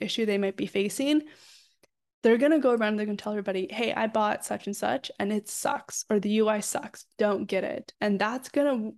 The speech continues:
work against you way more if you're trying to be a disruptive startup, to where people are gonna start seeing you everywhere, and they're gonna start asking people, "Hey, have you heard about you?"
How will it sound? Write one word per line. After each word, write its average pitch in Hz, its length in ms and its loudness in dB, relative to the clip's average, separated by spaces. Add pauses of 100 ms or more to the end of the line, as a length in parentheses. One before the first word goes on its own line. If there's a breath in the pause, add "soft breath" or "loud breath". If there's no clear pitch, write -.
(100)
work 226 220 0
against - 520 -4
you 254 300 -2 (340 loud breath)
way 202 440 4
more 208 600 2 (200)
if 220 180 0
you're 196 100 4
trying 220 360 -4
to 240 60 0
be 208 160 -2
a 202 60 0
disruptive 202 600 -4
startup, 220 560 2 (380 loud breath)
to 226 120 4
where 202 560 4
people 262 220 -2
are 294 60 0
gonna 269 160 -4
start - 260 -10
seeing 277 180 2
you 190 100 2
everywhere, - 460 0
and 214 120 -2
they're 214 80 0
gonna 220 120 -2
start 220 200 -2
asking 262 260 -4
people, - 280 -4
"Hey, 240 160 0
have 202 180 -6
you 202 40 -6
heard 285 140 4
about 196 280 -2
you?" - 200 -4